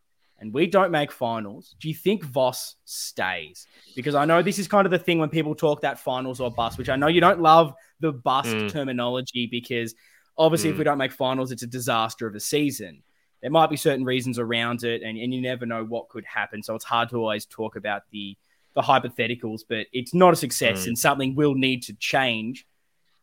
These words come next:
Speaker 1: For you, is that almost as far as the coach can go if it's been two consecutive seasons with the list, with everything around us that we believe is good enough to fail again, be wasting the prime of this
Speaker 2: Mm.
Speaker 1: list? Is that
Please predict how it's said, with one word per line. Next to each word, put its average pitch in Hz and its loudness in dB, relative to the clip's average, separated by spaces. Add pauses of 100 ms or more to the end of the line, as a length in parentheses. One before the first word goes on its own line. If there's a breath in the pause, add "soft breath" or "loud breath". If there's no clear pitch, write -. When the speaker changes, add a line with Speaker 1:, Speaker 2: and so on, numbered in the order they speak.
(240)
Speaker 1:
For - -4
you, 180 6
is 165 6
that 156 6
almost 165 2
as 147 -6
far 139 2
as 131 -4
the 131 -8
coach 127 -4
can 120 -4
go 127 0
if 165 -2
it's 127 -8
been 123 -4
two 139 -4
consecutive 120 -6
seasons 117 -4
with 123 -10
the 127 -2
list, 175 0
with 147 -4
everything 170 2
around 131 -2
us 127 -8
that 117 -12
we 135 -6
believe 127 -4
is 120 -6
good 131 -4
enough 117 -6 (240)
to 147 -8
fail 156 2
again, 127 -2
be 120 -4
wasting 139 -2
the 123 -6
prime 120 -2
of 117 -2 (300)
this 120 -6
Speaker 2:
Mm. 104 -12
Speaker 1:
list? 127 -4 (800)
Is 147 -2
that 165 4